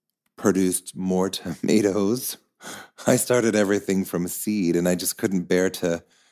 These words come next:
thin them, so I would transplant them. And then I would have so many plants that I just would go out and dig a new bed to accommodate the plants that I had. <laughs> And I just had so much abundance at harvest time.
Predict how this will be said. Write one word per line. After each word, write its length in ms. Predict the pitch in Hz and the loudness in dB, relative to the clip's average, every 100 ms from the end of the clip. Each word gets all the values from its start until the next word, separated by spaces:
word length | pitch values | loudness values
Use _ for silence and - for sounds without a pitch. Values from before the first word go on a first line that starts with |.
| _ _ _ _ _ | _ _ _ _ _
thin 520 | - - - 95 92 92 | -14 -8 -2 -2 0 0
them, 320 | 110 147 - _ _ | 0 -2 -8 _ _
so 220 | - 95 | -2 0
I 140 | 90 90 | 0 -2
would 280 | 87 85 - _ _ _ _ _ | -4 -6 -16 _ _ _ _ _
transplant 600 | - - 82 - 196 220 | -12 -10 -10 -2 0 0
them. 240 | - - - - _ _ | -4 -14 -16 -20 _ _
And 140 | 87 92 | -6 0
then 80 | |
I 80 | 98 | 2
would 100 | 95 | 2
have 180 | 98 82 | -2 -2
so 140 | - | -2
many 200 | 98 90 | 0 0
plants 440 | 80 - 123 - - | -2 0 0 0 -2
that 80 | 90 | -4
I 60 | |
just 260 | 82 - - _ - | -4 -10 -14 _ -8
would 180 | 92 - | -8 -4
go 160 | 90 | -2
out 160 | 85 90 | 0 0
and 160 | 95 | -2
dig 180 | 92 92 | -2 -4
a 60 | 92 | -2
new 180 | 95 82 | -2 -2
bed 340 | 92 95 90 | -2 -2 -4
to 80 | 90 | -10
accommodate 520 | - 92 90 82 69 | -8 -6 -2 -2 -4
the 60 | 80 | -8
plants 360 | - 143 143 | -4 -2 -2
that 140 | - - | -8 -6
I 40 | |
had. 280 | 90 80 - - | -4 -6 -8 -6
<laughs> 180 | 104 92 | -4 0
And 220 | 127 110 | 4 4
I 100 | 101 | 4
just 180 | 87 92 | 0 -4
had 180 | 90 82 | -4 -6
so 340 | - - 156 | -6 -2 0
much 240 | 170 87 87 | 2 0 -2
abundance 580 | 73 87 117 98 95 90 | -6 -2 2 2 0 -4
at 100 | 85 | -4
harvest 420 | 95 90 90 - | -2 -2 -6 -6
time. 320 | 85 82 | -4 -4